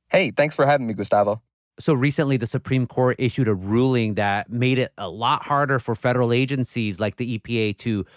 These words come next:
Speaker 2: do these big moves to tackle climate change. What did the ruling say, and what didn't it say?
Speaker 1: This ruling has largely been seen as a blow to the federal government's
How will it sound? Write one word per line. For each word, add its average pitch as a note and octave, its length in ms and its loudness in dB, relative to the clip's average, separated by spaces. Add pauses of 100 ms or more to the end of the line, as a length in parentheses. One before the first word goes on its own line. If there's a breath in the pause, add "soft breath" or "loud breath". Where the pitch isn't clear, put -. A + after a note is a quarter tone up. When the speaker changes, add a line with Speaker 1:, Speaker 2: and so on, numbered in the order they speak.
(160 soft breath)
Speaker 2:
do D#3 180 2
these C#3 240 0
big G#2+ 240 0
moves B2 240 2
to A2 60 -10
tackle A#2 300 -4
climate C#3+ 400 -4
change. G#2 360 -4 (400 soft breath)
What G#3 140 2
did D#4 140 -2
the C4 80 4
ruling G#3 340 2
say, G3 680 0
and C#3 200 0
what D#3 160 -2 (200)
didn't C3+ 260 2
it F#2 140 -8
say? - 400 -14 (340)
Speaker 1:
This C3+ 280 -4
ruling A2 800 -2
has G#2 480 -4
largely A2 420 0
been G2+ 240 -2
seen G#2 320 -6
as F#2+ 160 -2
a F#2+ 60 -4
blow F#2+ 380 -2
to - 120 -12
the F#2 100 -6
federal F#2+ 380 -2
government's F#2 840 -6